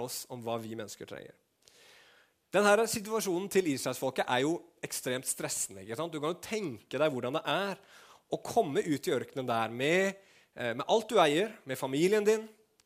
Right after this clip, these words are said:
med, med liksom huset ditt på ryggen, holdt jeg på å si, og, og, og dyrene dine, hele økonomien din, alt er der. Dette her har du ansvar for, dette her skal du sørge for. Og så er du i en ørken hvor det hverken finnes va-, mann,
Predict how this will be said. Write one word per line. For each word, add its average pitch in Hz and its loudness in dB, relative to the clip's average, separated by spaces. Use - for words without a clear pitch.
med, 139 2
med 135 2
liksom 127 -4
huset 190 0
ditt 208 4
på 190 2
ryggen, 175 2
holdt 185 -2
jeg 175 0
på 170 -4
å 165 -6
si, 190 -4
og, 151 -2
og, 156 2
og 143 -4
dyrene 214 2
dine, 202 4
hele 180 4
økonomien 180 0
din, - 0
alt 247 4
er 196 6
der. 220 2
Dette 180 -4
her 190 6
har 180 2
du 139 2
ansvar 202 2
for, 208 -2
dette 180 -2
her 170 2
skal 165 -6
du 139 -6
sørge 170 -4
for. 190 -6
Og 151 -2
så 208 4
er 113 4
du 123 -4
i 143 0
en 143 -4
ørken 160 -10
hvor 147 0
det 127 0
hverken 123 -8
finnes 120 -10
va-, 117 -6
mann, 160 -4